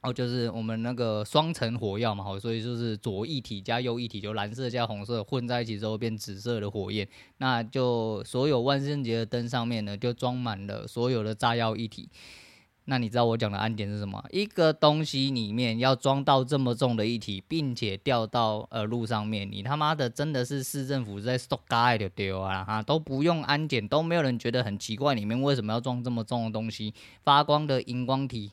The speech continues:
这么多东西都不用拿出来检测一下那个材质嘛？再就是那个材质真的是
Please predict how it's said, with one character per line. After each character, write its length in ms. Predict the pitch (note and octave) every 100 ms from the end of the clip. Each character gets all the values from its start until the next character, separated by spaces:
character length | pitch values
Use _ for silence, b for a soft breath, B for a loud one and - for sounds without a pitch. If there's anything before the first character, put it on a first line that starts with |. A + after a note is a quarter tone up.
| _
这 120 | -
么 120 | C#3+
多 200 | B2+ B2+
东 180 | B2+ C3
西 180 | B2 A#2+
都 200 | A#2 B2+
不 120 | A#2+
用 140 | B2 B2
拿 220 | A#2 A2+
出 120 | B2+
来 140 | A2+
检 260 | G#2+ A2+ G2
测 220 | B2+ A#2
一 20 |
下 200 | A2 A#2+
那 100 | A2
个 80 | G#2+
材 220 | G#2 G2
质 240 | G2+ - D#2
嘛？ 120 | G#2+ B B
再 180 | - D3
就 120 | C#3+
是 140 | C#3+ D3
那 100 | F3+
个 80 |
材 180 | F#3 B2
质 220 | C#3 A2+
真 180 | A2+ C#3
的 100 | B2+
是 120 | A2+